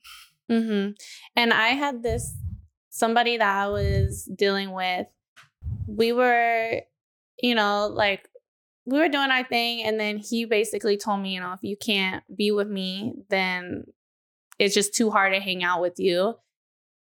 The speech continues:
And he told me that he was talking to someone else. And I really respect that. I really respect when someone could keep it P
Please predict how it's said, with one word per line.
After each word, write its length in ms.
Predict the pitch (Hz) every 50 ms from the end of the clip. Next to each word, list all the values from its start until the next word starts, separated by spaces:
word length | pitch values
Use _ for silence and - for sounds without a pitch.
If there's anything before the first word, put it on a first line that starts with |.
| _ _ -
And 540 | 214 208 202 202 196 190 190 190 190 185
he 80 | - 220
told 180 | - 226 226 226
me 140 | 220 214
that 240 | 196 196 196 185 196 -
he 300 | 214 202 196 190 185 - -
was 140 | 190 202 190
talking 260 | - 202 196 196 208
to 80 | 196 196
someone 380 | - - 190 190 185 185 180
else. 340 | - - 220 208 190 196 208 -
And 80 | - 254
I 20 |
really 260 | 311 508 554 494 427 294
respect 440 | 226 220 - - 202 190 - -
that. 180 | - 170 165 -
I 80 | - 208
really 300 | 214 240 277 311 311 285
respect 480 | 254 247 - - 214 202 202 202 175
when 160 | 214 196 202
someone 680 | 202 - 196 190 190 185 185 180 175 175 175 175 180 185 -
could 140 | - 214 196
keep 200 | - 202 196 -
it 140 | 202 196 -
P 460 | - 226 202 196 190 190 185 190 180